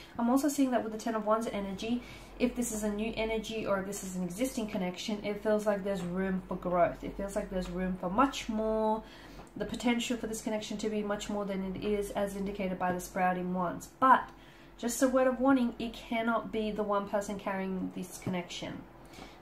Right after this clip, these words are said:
the weight of this connection, 'cause the weight is too heavy for one individual to carry. It takes two to be able to have a healthy relationship here. So make sure you're not the one that's overcommitting yourself here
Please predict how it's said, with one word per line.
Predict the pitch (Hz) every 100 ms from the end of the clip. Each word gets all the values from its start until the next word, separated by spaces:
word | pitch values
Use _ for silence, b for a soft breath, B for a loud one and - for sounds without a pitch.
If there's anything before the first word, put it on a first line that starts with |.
| -
the | 185
weight | 196 185
of | 175
this | 175
connection, | - 170 160 - -
'cause | 180 208
the | 202
weight | 214 214
is | 214 -
too | 214
heavy | 196 190 190
for | - 185
one | 190 190
individual | 185 175 180 175 139
to | -
carry. | - 180 170 180 180 B B B B
It | -
takes | 214 202 - - -
two | - - 208 175 175 - - - -
to | 214
be | 202 196
able | 185 180 185
to | -
have | 190 196 190
a | -
healthy | 180 185 185 185 185 -
relationship | 185 175 170 - 180 147 143
here. | - -
So | - - 180 175 B B B -
make | 220
sure | - 254 220
you're | 214
not | 214 214
the |
one | 208 202 196
that's | 190 180 - - B B B -
overcommitting | 202 190 190 196 190 185
yourself | 180 170 185 175 -
here | - 180 180